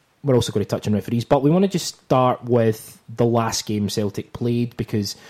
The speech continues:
we had a podcast straight afterwards with, uh, Martin and Ian, and, uh, Ian got a lot of flack for being quite downhearted. Louis, I'm sure you would have liked that. Um, but it was a podcast,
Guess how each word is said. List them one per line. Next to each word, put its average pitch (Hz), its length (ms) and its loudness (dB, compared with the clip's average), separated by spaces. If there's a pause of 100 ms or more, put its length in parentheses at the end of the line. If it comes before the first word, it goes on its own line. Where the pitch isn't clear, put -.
(120)
we 131 100 4
had 143 180 2
a - 20 -2
podcast 120 460 0
straight 117 200 -4
afterwards 113 640 -4
with, 107 440 -6
uh, 95 360 -8
Martin 104 540 -6
and 95 340 -10
Ian, 110 400 0 (380)
and, 95 480 -4
uh, 92 260 -8
Ian 113 200 -2
got - 180 -2
a - 20 -4
lot - 80 -4
of - 80 -6
flack - 360 -6 (160)
for 98 240 -6
being 101 240 -4
quite 104 240 -4
downhearted. 104 560 -6
Louis, 98 180 -2
I'm 95 120 -8
sure 101 140 -8
you 95 120 -8
would 95 80 -10
have 92 100 -12
liked 95 200 -12
that. 113 260 -6 (400)
Um, 110 400 -2 (160)
but 131 200 2 (880)
it 139 140 0
was 139 320 4
a 139 240 0
podcast, - 800 -2